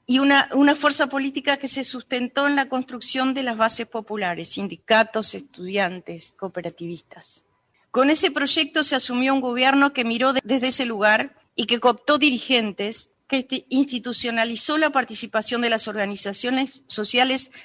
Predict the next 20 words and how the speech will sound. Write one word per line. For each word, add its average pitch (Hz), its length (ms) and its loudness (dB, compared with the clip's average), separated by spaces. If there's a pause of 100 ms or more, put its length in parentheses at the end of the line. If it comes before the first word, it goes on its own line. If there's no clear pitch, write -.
(220)
en 233 140 2
muchos 311 320 4
lugares 269 380 4
de 262 120 -2
diseño 254 520 0
de 208 100 -4
políticas 196 540 -8
públicas, 214 540 -8
como 202 240 -4
lo 208 60 0
explicaba 233 460 0
ayer 220 440 -2 (160)
Constanza, 190 720 0 (120)
y 269 120 0
que 277 140 4
avanzó 254 440 4
como 311 300 -2
pudo, 202 420 -6 (300)
en 254 220 4
menos, 294 500 4